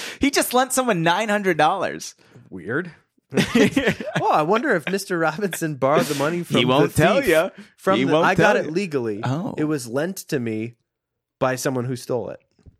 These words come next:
Speaker 2: But it was legally lent.
Speaker 1: See, the plot thickens.
Speaker 2: So then here we go. Maybe not,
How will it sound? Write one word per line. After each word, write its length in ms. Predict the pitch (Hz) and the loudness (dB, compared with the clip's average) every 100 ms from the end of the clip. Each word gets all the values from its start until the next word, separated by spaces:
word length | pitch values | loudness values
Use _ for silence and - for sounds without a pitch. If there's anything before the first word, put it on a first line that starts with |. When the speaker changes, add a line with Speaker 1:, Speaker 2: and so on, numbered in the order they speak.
| _ _ _ _ - - | _ _ _ _ -20 -8
Speaker 2:
But 100 | 131 | -6
it 60 | 127 | -6
was 120 | 113 | -8
legally 440 | 123 123 123 117 110 | -8 -8 -8 -8 -10
lent. 400 | 107 101 - - | -12 -14 -14 -8
Speaker 1:
See, 400 | - 110 80 107 - - _ _ _ - | -2 -2 -2 -8 -18 -20 _ _ _ -10
the 80 | 120 | -8
plot 540 | - 127 117 107 - | -4 -2 0 -2 -2
thickens. 680 | 107 104 78 55 - - - _ _ - - - - - - | -4 -4 -8 -10 -10 -10 -10 _ _ -20 -20 -20 -20 -20 -8
Speaker 2:
So 400 | - 175 160 151 - | 0 2 2 -2 -2
then 240 | 170 170 | -2 0
here 160 | 196 202 | 0 0
we 100 | 160 | 0
go. 280 | 139 127 120 | 0 0 -2
Maybe 320 | 156 214 240 | 0 0 0
not, 540 | 202 190 120 - - | -2 -2 -6 -12 -16